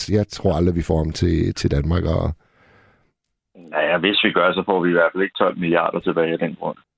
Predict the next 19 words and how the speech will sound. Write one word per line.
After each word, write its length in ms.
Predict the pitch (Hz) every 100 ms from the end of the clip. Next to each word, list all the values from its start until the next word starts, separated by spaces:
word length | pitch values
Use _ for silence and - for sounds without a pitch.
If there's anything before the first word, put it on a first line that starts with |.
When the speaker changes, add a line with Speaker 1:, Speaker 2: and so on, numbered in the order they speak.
| - -
Speaker 1:
Sanjay 580 | - - 101 104 101 101
Shah, 440 | - 104 98 107 -
det 60 |
er 40 | 82
det, 120 | 98
han 120 | 85
hedder. 200 | 78 76
Speaker 2:
Ja. 140 | 95 85 - - -
Speaker 1:
Det 60 |
er 40 | 82
også, 180 | 104
det 160 | 107 107
er 40 | 104
virkelig 320 | 117 120 113
skurkenavn, 720 | - 120 123 131 110 90 95
der 80 | 90
vil 220 | 92 98
noget. 240 | 98 90 90
Sanjay 880 | - - 107 101 107 98 104 92